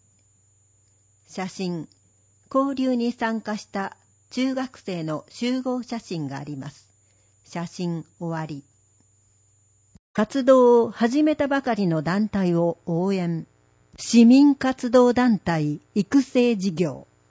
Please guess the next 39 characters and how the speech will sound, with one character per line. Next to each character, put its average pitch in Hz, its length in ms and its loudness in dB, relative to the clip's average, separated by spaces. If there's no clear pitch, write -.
設 247 320 -2
立 285 300 -6
し - 80 -16
て 247 140 -2
間 208 160 0
も 233 120 0
な 220 140 0
い 170 200 -4
市 - 180 -2
民 254 240 2
活 226 300 -4
動 240 180 4
団 226 220 0
体 165 240 -4
が 147 140 -6
実 165 360 -8
施 - 20 -14
す 160 180 -8
る 156 200 -6
公 269 260 2
益 262 240 -4
的 240 260 -4
な 220 280 -4
社 190 180 -6
会 254 220 0
貢 254 300 0
献 240 260 -2
活 240 320 -6
動 151 180 -2
に 151 260 -4
補 185 180 0
助 247 200 2
金 220 280 0
を 196 120 -4
交 185 200 -2
付 170 120 -16
し - 200 -8
ま 139 120 -6
す。 - 260 -20